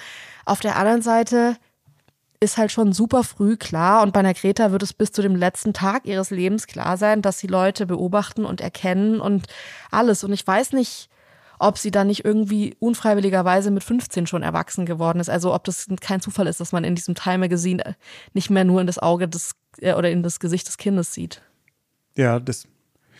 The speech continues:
Speaker 2: finde ich einen interessanten Aspekt, über den ich mir noch nicht so viel Gedanken gemacht habe tatsächlich. Dieses beim Erwachsenwerden zusehen,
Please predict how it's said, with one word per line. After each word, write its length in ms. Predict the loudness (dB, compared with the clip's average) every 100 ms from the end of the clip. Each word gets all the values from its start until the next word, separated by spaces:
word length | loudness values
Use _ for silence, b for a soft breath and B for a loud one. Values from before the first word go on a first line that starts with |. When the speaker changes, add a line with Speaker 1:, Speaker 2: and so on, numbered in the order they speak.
| b b _ _
Speaker 2:
finde 220 | -8 -2 0
ich 80 |
einen 140 | -2 -2
interessanten 440 | -4 -2 -4 -2
Aspekt, 280 | -4 -6 -8
über 140 | -4 -2
den 120 | -2
ich 120 | -2
mir 100 | 0
noch 100 | 0
nicht 200 | 0 -2
so 80 | -6
viel 140 | -4
Gedanken 360 | -4 -4 -4 -2
gemacht 440 | -2 -4 -6 -8
habe 260 | -6 -4 -4
tatsächlich. 720 | -8 -6 -6 -4 -6 -6 -12 B B B B
Dieses 400 | -4 2 0 0
beim 220 | -4 -2 -2
Erwachsenwerden 920 | -4 -4 -6 -4 -4 -2 -2 -2 -4
zusehen, 960 | -8 -8 -4 -4 -4 -2 0 0 -2